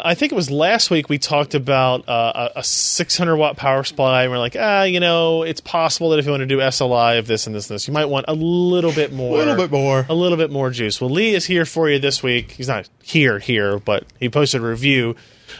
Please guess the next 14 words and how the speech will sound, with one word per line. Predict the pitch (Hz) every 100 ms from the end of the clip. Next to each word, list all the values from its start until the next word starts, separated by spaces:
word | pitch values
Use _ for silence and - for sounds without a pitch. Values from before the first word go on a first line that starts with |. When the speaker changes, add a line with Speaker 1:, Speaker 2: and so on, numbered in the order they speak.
| -
Speaker 1:
on | 117 110
the |
website | 110 165 - 160 147
of | 131 117
the | 123
Be | 117 113 233
Quiet, | - 226 170 123 117 - - _ _ - -
all | 98 101
lowercase, | 98 98 185 135 120 - - -
but | -
with | 110 107
an | 110
exclamation | 107 117 123 156 113
point, | 107 104 101